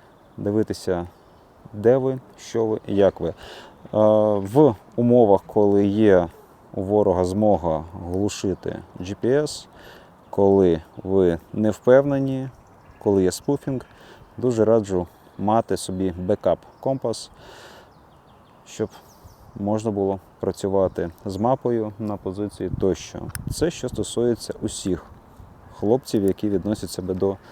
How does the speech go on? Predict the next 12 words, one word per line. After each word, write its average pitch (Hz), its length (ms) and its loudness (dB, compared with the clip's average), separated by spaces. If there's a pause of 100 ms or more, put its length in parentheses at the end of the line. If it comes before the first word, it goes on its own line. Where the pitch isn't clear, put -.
(160)
піхоти. 120 580 -6 (480)
Але 101 360 6 (140)
є 135 180 2
ще... 92 400 4 (360)
Цікава 101 440 4
річ, 135 300 -2 (160)
це 95 280 -2 (280)
річ 107 200 -6
магічна. 107 580 -6 (400)
Кожен 127 260 -2
піхотинець, 120 600 -4
який 98 400 -4